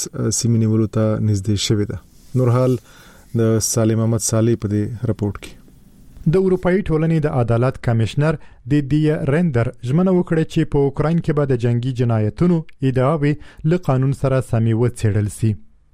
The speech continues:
Speaker 2: د ویلي، پر اوکراین د روسیې د غیر موجه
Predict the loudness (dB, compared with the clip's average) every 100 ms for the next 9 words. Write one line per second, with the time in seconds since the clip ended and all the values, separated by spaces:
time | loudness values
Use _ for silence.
0 | -20 -6 -2 2 2 2 0 -4 -14 -10
1 | -4 0 0 0 0 0 0 0 -2 0
2 | 0 2 0 0 0 0 0 0 2 0